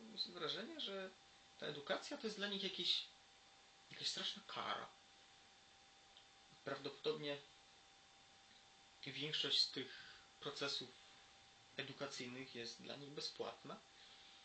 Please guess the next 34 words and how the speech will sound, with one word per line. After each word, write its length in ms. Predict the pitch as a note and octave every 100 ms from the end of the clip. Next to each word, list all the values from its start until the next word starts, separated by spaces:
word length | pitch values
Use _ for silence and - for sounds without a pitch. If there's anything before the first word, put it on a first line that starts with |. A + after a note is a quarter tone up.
| - - - -
a 100 | C3
mimo 240 | F3+ E4+
to 440 | - G#3 D#4+ D#4+ -
postrzegają 460 | F#3 - D#3 G#3
to 80 | F#3+
jako 200 | D3+ D3+
jakąś 220 | D3 D3
taką 240 | - C3+ D3
wielką 300 | D3+ - F3+
karę. 320 | - - -
Więc 440 | - - G3 A3 -
pojawia 200 | F2+ E2+
się 100 | -
pytanie, 380 | G#2+ A#2 A2+ D#3
no 60 |
to 120 | E3 D3+
skoro 220 | - D3
jest 120 | -
to 60 | -
takie 200 | - -
przykre, 400 | - - D3+ -
to 180 | - - - - -
po 60 |
co 120 | B2 -
tam 160 | A2+
jesteście? 440 | G#3+ - - - - - - - - - - - - - - - - - - - -
No, 140 | - G4
na 120 | D#4
to 80 | F3
pytanie 280 | D3+ E3 D#3+
jest 120 | C3+
oczywiście 320 | - C#3+ C#3+
szereg 260 | - C#3+ C3+
odpowiedzi. 560 | - B2+ A2 A2 G#3+